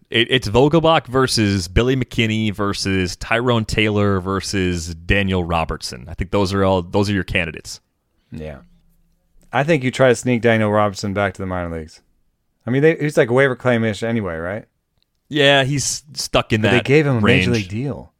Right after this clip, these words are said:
Speaker 2: but a real, real cheap one.
Speaker 1: Yeah, there, there's, there's enough reason to let him go if you believe in those other guys.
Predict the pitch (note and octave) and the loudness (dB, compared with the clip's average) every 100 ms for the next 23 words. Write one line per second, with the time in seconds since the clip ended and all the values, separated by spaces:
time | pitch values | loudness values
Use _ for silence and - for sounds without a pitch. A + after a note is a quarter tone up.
0 | _ _ - A2+ G#2+ B2 A2+ A2+ A2+ G#2+ | _ _ -2 -2 2 4 2 0 -4 -4
1 | - G#2+ E2+ D#2+ D#2+ F#2 _ C#3+ G2+ F2 | -4 -8 -6 -10 -10 -16 _ 0 2 2
2 | G#2+ G#2 A#2 G2 - A2 G2+ F#2+ F#2 - | -2 0 0 0 0 0 2 0 -2 -4
3 | - - _ _ _ _ _ - G2 G#2+ | -20 -20 _ _ _ _ _ -6 2 2
4 | G2 F2+ F2+ F#2 E2 D#2+ F#2+ F2+ - D#2+ | 2 -2 0 -2 -2 2 4 4 0 -6
5 | D#2+ F2 F#2 E2+ D#2+ E2 D2+ D#2+ F2+ D2+ | -6 -4 -4 -4 -6 -8 -10 -6 -4 -4
6 | E2 - | -8 -14